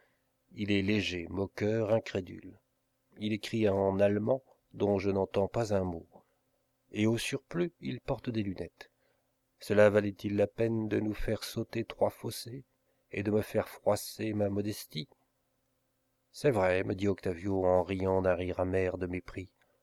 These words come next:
Entrons chez ce restaurateur où nous dînerons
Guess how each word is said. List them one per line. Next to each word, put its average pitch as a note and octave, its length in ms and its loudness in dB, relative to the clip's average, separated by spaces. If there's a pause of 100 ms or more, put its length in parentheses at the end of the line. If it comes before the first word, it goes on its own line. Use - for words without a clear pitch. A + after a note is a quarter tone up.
(640)
Entrons B2+ 500 4
chez A2+ 260 -2
ce - 220 -6
restaurateur G2 920 0
où G2 120 0
nous G2 240 0
dînerons F#2 540 0